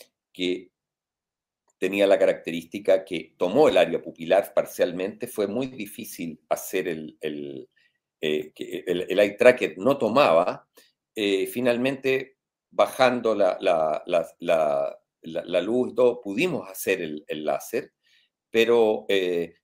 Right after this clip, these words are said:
no, no, no fue nada de grato, ¿ah? Eh, en cambio, las O V L blandas son bastante frecuentes, ¿ah? Y aquí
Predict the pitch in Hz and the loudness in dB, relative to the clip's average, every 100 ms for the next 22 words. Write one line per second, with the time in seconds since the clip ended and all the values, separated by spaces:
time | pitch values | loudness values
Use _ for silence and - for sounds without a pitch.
0 | _ 101 120 117 113 110 113 - 107 113 | _ -4 -4 -2 -4 0 -2 -2 -2 0
1 | 110 107 104 110 95 - - _ - 92 | 0 0 0 6 6 6 -10 _ -6 -4
2 | 107 - _ _ _ _ 90 87 82 - | -4 -10 _ _ _ _ -8 -6 -8 -12
3 | _ _ _ _ _ _ _ _ - 117 | _ _ _ _ _ _ _ _ -10 -6
4 | 123 139 104 82 85 95 117 139 143 156 | 6 6 6 -2 -4 -2 -2 0 -2 -2
5 | 156 127 170 110 87 104 143 - - _ | -4 0 0 0 -4 -8 -10 -20 -20 _
6 | _ _ _ _ - - 110 95 - - | _ _ _ _ -20 -6 -4 -4 -8 -8
7 | - - 82 85 156 - - 107 80 - | -8 -10 -10 -2 -2 0 0 0 -4 -8
8 | 90 - - _ _ _ - 90 131 - | -14 -14 -20 _ _ _ -10 -8 -8 -10
9 | _ _ _ - 101 110 127 135 185 - | _ _ _ -4 -2 -2 -4 -4 -6 -16